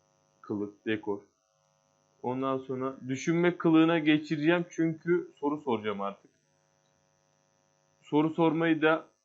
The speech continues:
işte "Başlayalım mı?" diye soru sor. Bunu algılamadan aldım. Bakın burada.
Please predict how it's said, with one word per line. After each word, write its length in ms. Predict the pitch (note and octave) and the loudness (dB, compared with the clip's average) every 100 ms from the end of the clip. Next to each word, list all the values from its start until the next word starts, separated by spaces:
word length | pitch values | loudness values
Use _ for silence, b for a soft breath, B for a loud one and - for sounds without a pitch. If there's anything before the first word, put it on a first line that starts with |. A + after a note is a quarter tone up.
| - | -20
işte 260 | A#2 B2+ | -10 0
"Başlayalım 480 | B2+ C3+ C3+ D#3 D#3 | 2 2 0 0 0
mı?" 140 | C#3+ | 0
diye 140 | C3+ C#3+ | 2 0
soru 260 | C#3 D3 | 0 -2
sor. 340 | D3 C3+ C#3 C#3 | 0 0 0 -2
Bunu 380 | A#2+ C3 C#3+ D3 | -6 -2 -2 0
algılamadan 680 | A#2+ B2 C3 C3+ C3+ C3 C3 | 2 2 4 2 2 2 2
aldım. 300 | G#2+ G2+ B2 _ _ | 0 -4 -10 _ _
Bakın 340 | G2+ - G#2 G2+ | -20 -18 -12 -10
burada. 280 | G2 A2+ | -10 -12